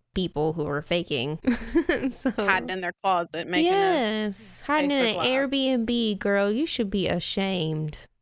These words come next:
Speaker 1: Hmm.
Speaker 2: Mm-hmm.
Speaker 1: You need Jesus. I don't know if Jesus could fix that, actually. I don't, <laughs> I don't know. I don't know.
Speaker 2: <laughs>
Speaker 1: So, okay, so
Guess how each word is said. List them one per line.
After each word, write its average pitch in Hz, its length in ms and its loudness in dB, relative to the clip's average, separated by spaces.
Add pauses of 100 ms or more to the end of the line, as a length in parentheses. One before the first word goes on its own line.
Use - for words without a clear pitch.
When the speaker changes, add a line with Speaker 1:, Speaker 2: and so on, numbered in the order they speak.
Speaker 1:
Hmm. 269 140 -2
Speaker 2:
Mm-hmm. 190 600 -4 (1400)
Speaker 1:
You 285 180 -4
need 185 240 -2
Jesus. - 720 -10 (1500)
I 254 120 2
don't 202 120 2
know 185 160 2
if 180 60 -4
Jesus 170 320 -4
could - 180 -4
fix - 360 -8
that, 160 240 -10
actually. 185 720 -10
I 247 60 -10
don't, 220 180 -6
<laughs> 247 80 2
I 294 880 6
don't 214 260 0
know. 220 480 0 (1400)
I 302 180 2
don't 208 220 0
know. 202 460 0
Speaker 2:
<laughs> 339 200 2
Speaker 1:
So, 254 560 2 (880)
okay, 240 360 4
so 214 340 2